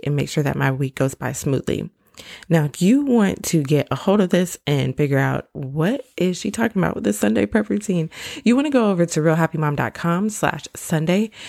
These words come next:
and there you'll find a way for you to enter your email so that I can send you my Sunday prep checklist.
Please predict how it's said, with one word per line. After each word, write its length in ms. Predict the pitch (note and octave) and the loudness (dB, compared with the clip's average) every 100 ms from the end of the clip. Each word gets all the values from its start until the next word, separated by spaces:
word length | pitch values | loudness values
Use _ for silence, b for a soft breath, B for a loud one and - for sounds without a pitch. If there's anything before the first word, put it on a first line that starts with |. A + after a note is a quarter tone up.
| B B | B B
and 220 | F#3 D#3+ | 2 4
there 240 | F#3 G#3 C4+ | 2 2 2
you'll 320 | B3+ G#3 F3 | 2 2 0
find 380 | D#3+ D3+ D3 - | 0 2 2 0
a 80 | D3 | 0
way 160 | D3+ | 0
for 140 | D3 D#3 | 0 0
you 80 | |
to 120 | D3 - | 0 2
enter 120 | G#3 | 2
your 280 | G3+ D3+ - | 2 0 0
email 300 | A3+ A3 G3+ | 2 2 2
so 120 | G3+ | 0
that 160 | E3 - | -2 0
I 100 | F#3+ | 0
can 220 | A#3 C4 A#3 | 0 -2 -2
send 320 | D#3 D3 C#3+ | -2 -2 -2
you 200 | C#3+ C3+ B B B - | -4 -6 B B B 2
my 140 | E3 | 2
Sunday 380 | D#3 F3+ F#3+ F3 | 2 2 2 2
prep 260 | E3 D3+ - | 0 -4 -4
checklist. 640 | C#3 - - - - | -2 -2 -2 -6 -6